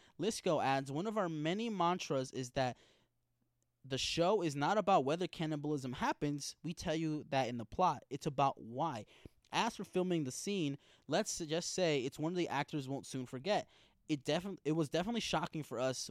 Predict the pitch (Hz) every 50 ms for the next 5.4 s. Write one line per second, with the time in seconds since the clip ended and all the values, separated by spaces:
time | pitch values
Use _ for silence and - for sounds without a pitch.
0 | - - 131 127 131 139 147 143 131 131 143 151 147 - 139 139 135 127 - -
1 | 135 127 123 123 117 120 127 131 127 127 117 120 - - 127 120 - _ - 120
2 | 113 117 143 175 247 269 180 - - _ - _ _ _ _ - - 123 - -
3 | - 135 131 131 127 123 123 123 123 120 127 143 202 302 440 466 480 480 - -
4 | - 392 427 440 453 466 466 453 427 - - - 214 226 226 226 226 - - 226
5 | 226 - 214 214 - 233 233